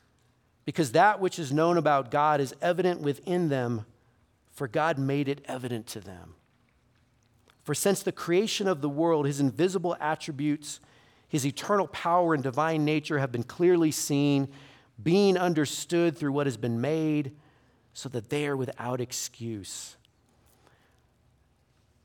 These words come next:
So there's, there's kind of a, a double-edged sword there. There's the beauty of creation that's described, it's within us, it's all these things,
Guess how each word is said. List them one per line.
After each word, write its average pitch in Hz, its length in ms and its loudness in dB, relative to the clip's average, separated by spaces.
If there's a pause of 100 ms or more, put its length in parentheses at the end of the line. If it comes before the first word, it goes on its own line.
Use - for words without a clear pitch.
(120)
So 139 200 0
there's, 135 340 2
there's 143 180 -4
kind 165 220 2
of 131 100 2
a, 117 200 0
a 135 40 -4
double-edged 139 460 2
sword 147 340 0
there. 120 140 0
There's 120 160 -2
the 117 80 -6
beauty 147 360 2
of - 120 -2
creation 135 400 -2
that's 117 200 -2
described, 143 760 0
it's - 180 -12
within 160 380 -8
us, 139 200 -2
it's - 80 -12
all 147 200 0
these 139 180 -2
things, 143 480 0